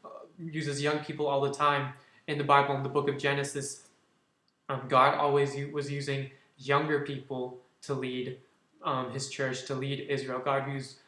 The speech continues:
Moses over Aaron. God used Joseph over all of his brothers. God used King David as the youngest of his brother. God chose, um, Abel over Cain. God chose Jacob over Esau.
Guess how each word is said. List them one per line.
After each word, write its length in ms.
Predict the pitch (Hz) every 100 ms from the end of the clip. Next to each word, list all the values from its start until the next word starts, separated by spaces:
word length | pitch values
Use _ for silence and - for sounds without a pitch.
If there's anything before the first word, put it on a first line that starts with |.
| _
Moses 500 | 135 135 139 139 139
over 300 | - 139 131
Aaron. 300 | 135 135 131
God 260 | 135 135 131
used 240 | 139 - -
Joseph 600 | 139 135 - 143 131 - _ _ -
over 280 | 143 139 139
all 140 | 139
of 60 | 139
his 100 | 135
brothers. 400 | 143 135 139 -
God 260 | 139 131
used 260 | 139 131 - _
King 260 | - 151 139
David 440 | 135 147 139 143
as 240 | 143 135 131
the 60 |
youngest 340 | 131 139 139 143
of 60 |
his 120 | 139 135
brother. 460 | 143 139 139 139 - _
God 240 | - 143 143
chose, 640 | 143 143 135 131 - - _ _ _ -
um, 240 | 135 143 151
Abel 580 | 151 151 147 143 147 - -
over 220 | 147 139
Cain. 540 | 139 143 143 143 147 - _ _ -
God 180 | 156
chose 440 | 156 175 170 - - 151
Jacob 460 | - 170 180 160 -
over 220 | 147 151
Esau. 560 | 156 156 - 139 127